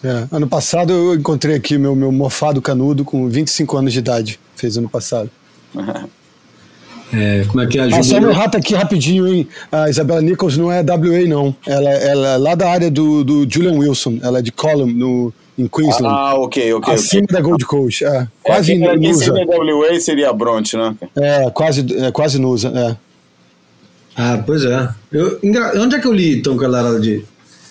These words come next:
Speaker 3: W A?
Speaker 1: Ah, eu acho que foi a, a empolgação, talvez, da torcida ontem ali, enfim, alguma,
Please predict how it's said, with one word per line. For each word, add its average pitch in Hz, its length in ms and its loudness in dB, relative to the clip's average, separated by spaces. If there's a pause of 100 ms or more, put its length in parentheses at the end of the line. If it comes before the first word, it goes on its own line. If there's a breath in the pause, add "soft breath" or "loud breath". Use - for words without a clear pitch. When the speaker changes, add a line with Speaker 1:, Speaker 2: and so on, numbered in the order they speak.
Speaker 3:
W 127 280 0
A? - 1120 -6
Speaker 1:
Ah, 147 60 2
eu 143 80 2
acho - 140 -4
que - 40 -10
foi 185 160 -2
a, 208 500 -2
a 185 60 -2
empolgação, 190 540 -2
talvez, 156 240 0
da 139 100 0
torcida 151 460 0
ontem 147 260 0
ali, 135 240 2
enfim, 131 360 -2
alguma, 123 420 -4